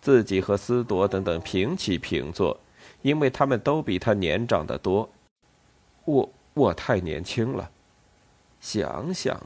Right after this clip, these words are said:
嘛。”卡斯伯特说，“你已经在修道院里过了半辈子了。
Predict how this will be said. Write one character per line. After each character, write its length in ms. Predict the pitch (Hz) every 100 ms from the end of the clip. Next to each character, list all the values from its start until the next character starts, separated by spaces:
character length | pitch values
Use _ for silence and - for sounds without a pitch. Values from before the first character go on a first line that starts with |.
| -
嘛。” 140 | - - _ _ _
卡 220 | - 117
斯 140 | 98 101
伯 220 | 92 90
特 280 | - 190 131
说 300 | - - - _ _ _ _ _ -
，“你 200 | - 107
已 320 | 95 151 110 57
经 280 | - 123
在 160 | 151 -
修 300 | - 117 151
道 260 | 151 98 87
院 440 | 120 156 98 64
里 300 | 69 50 50
过 220 | - 127 92
了 140 | -
半 320 | - 131 78
辈 340 | - 170 180 -
子 180 | - 60
了。 320 | 50 95